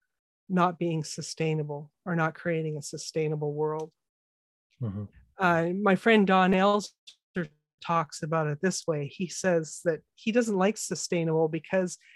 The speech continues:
Speaker 1: you could have, um, a perpetual motion machine that was called, that's called sustainable,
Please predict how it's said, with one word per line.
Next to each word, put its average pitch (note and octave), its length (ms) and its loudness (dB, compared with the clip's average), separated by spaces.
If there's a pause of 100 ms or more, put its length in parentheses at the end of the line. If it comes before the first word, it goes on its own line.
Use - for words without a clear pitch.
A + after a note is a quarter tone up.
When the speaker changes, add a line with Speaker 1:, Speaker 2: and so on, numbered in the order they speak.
(140)
Speaker 1:
you A#3 100 2
could G#3+ 180 0
have, D#3+ 420 -4 (260)
um, D3+ 360 -8 (300)
a F3+ 100 -4
perpetual F3 640 -2
motion E3+ 560 -4
machine D3+ 440 -10
that E3 140 -14
was - 140 -20
called, D3 420 -8
that's D3+ 140 -14
called - 320 -8
sustainable, D3+ 720 -8